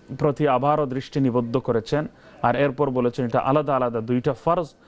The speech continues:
সুতরাং যদি সেজদা না করতে পারেন, সেজদাটা আপনি চেয়ারে বসে করবেন, আর, আহ, ই-, ইশারা ইঙ্গিতে করবেন চেয়ারে বসে,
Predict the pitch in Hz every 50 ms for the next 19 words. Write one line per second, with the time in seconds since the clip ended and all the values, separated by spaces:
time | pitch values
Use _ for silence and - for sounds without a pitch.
0 | - - - - - - 143 127 151 147 143 139 139 123 123 135 127 131 131 131
1 | 123 - - - - 151 139 131 127 165 175 175 170 175 156 - 170 147 - 202
2 | 165 160 190 196 214 220 160 120 - _ _ _ _ - - 160 147 131 131 160
3 | 151 165 160 147 135 135 135 123 - 143 131 127 131 120 123 123 - 165 147 -
4 | 165 160 160 156 196 214 214 202 - _ - - - - - 135 127 131 143 151
5 | 160 160 - - _ _ - - - - - - - - - 127 123 117 113 113
6 | 107 87 - - - 139 135 139 151 - 156 143 - 175 160 160 156 - 156 156
7 | 151 147 160 151 175 151 - 160 151 143 151 170 185 190 - - - - - -
8 | - - - 131 - 160 151 147 151 143 143 147 147 - - 196